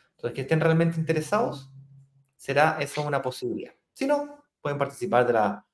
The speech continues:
de la actividad pública cuando quieran. Con eso dicho, señor director, por favor, compartan el enlace que les permitirá tener acceso a esa reunión de análisis. brokersdigitales punto com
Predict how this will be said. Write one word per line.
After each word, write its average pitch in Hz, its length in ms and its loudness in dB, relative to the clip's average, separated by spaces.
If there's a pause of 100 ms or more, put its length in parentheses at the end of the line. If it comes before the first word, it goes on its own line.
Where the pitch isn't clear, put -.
(260)
de 101 100 -6
la 101 80 -6
actividad 104 360 -2
pública 98 440 -4
cuando - 300 -18
quieran. - 280 -20 (720)
Con 123 100 -6
eso 127 120 -4
dicho, 196 220 4
señor 160 200 2
director, 170 380 2
por 139 140 -6
favor, 170 320 4
compartan 175 600 2
el 165 120 2
enlace 135 340 -2
que 156 100 -4
les 156 140 -4
permitirá 165 840 2 (380)
tener 143 180 0
acceso 139 720 -4 (300)
a 107 140 -6
esa 117 220 -4
reunión 113 500 -2
de 139 380 -2
análisis. 123 1000 -2
brokersdigitales 104 880 2
punto - 280 -10
com 220 440 0